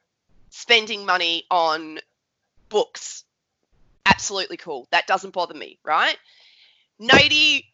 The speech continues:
is, he's a crack. He's the, mate, he's the next Steve Jobs, I'm telling you. So they all know they're gonna get, like, about hundred bucks worth of stuff.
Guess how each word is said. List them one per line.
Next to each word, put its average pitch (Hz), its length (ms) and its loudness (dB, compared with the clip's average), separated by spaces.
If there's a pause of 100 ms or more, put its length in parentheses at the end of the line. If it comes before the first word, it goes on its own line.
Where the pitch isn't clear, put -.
(200)
is, 202 220 -10
he's 202 440 -10
a 170 40 -8
crack. - 500 -6
He's 196 360 -10
the, 170 220 -8 (280)
mate, 151 260 -6
he's 190 280 -12
the 175 100 -12
next - 600 -10 (600)
Steve 151 480 -2
Jobs, 131 460 -4
I'm 147 100 -10
telling 143 300 -10
you. 139 180 -14 (920)
So 247 120 6
they 247 200 8
all 285 220 4
know 233 240 2
they're 202 120 -4
gonna 190 180 -6
get, 165 260 -2 (100)
like, 151 240 2
about 147 280 0
hundred 226 320 -6
bucks - 240 -2
worth 170 180 -6
of - 80 -20
stuff. 147 520 0